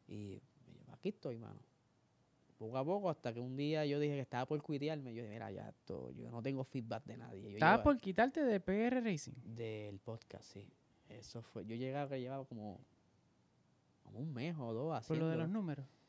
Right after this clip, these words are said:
Speaker 1: Sí, porque no, no tanto por los números. No
Speaker 2: Porque
Speaker 1: había,
Speaker 2: hay
Speaker 1: no,
Speaker 2: que ser real, son
Speaker 1: no había feedback.
Speaker 2: No había feedback.
Speaker 1: No había feedback.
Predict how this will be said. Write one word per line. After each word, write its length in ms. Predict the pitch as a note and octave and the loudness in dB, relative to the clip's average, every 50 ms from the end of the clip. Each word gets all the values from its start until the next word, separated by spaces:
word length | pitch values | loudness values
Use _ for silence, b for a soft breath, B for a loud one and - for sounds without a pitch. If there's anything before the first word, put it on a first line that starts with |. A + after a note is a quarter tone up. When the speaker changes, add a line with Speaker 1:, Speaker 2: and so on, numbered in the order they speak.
| b b b b b b b - | b b b b b b b -4
Speaker 1:
Sí, 420 | - - G#3 C4 C#4+ D#4+ E4 E4+ E4+ | 0 2 4 6 6 6 4 4 4
porque 240 | D4+ C4+ C4 A3+ - | 2 2 2 0 2
no, 160 | F3 F#3 A3+ | 2 2 4
no 160 | F#3 A3 B3+ | 4 4 4
tanto 240 | B3 D4+ C#4+ C4+ C#4+ | 6 6 4 4 6
por 160 | - C#4 C4 | 6 6 6
los 100 | G#3 C3+ | 6 6
números. 340 | A2 A#2+ C#3+ D#3+ C3 G#2 F#2 - - _ - - _ _ _ _ _ _ _ _ | 4 2 0 0 0 -2 -4 -8 -14 _ -20 -20 _ _ _ _ _ _ _ _
No 40 | - E3+ | 0 2
Speaker 2:
Porque 220 | F3 F3+ F3 F3 - | 4 4 4 2 0
Speaker 1:
había, 140 | - - D#3+ | -2 0 2
Speaker 2:
hay 40 | F3+ | 2
Speaker 1:
no, 40 | F#3 | 4
Speaker 2:
que 80 | G#3+ G#3+ | 4 4
ser 160 | A3+ A3+ A3 | 4 4 4
real, 240 | G#3+ G3+ G#3 G#3 F#3 | 4 2 2 0 0
son 520 | - F#3+ F#3 F#3 F#3 F3+ E3+ D3+ - B2+ | 0 0 2 2 2 0 0 -2 -2 -2
Speaker 1:
no 80 | C3 B2+ | 0 2
había 120 | C3 D3 | 2 2
feedback. 360 | D3 - F#3 C3 - F3+ F3+ - b b b b b b b b _ _ _ | 2 2 2 2 2 0 0 -2 b b b b b b b b _ _ _
Speaker 2:
No 80 | D3 C#3+ | 2 4
había 220 | D3 D#3 E3+ D#3 | 4 4 4 2
feedback. 440 | - - E3+ D3+ C3+ - - - C3+ - - _ - | 0 -2 -6 -6 -6 -8 -12 -12 -12 -14 -20 _ -16
Speaker 1:
No 80 | G#2+ | -12
había 140 | G#2 G#2+ B2 | -10 -10 -8
feedback. 400 | - D#3+ C3+ A#2+ A#2+ D#3 E3 D3+ | -6 -4 -4 -2 -4 -4 -6 -6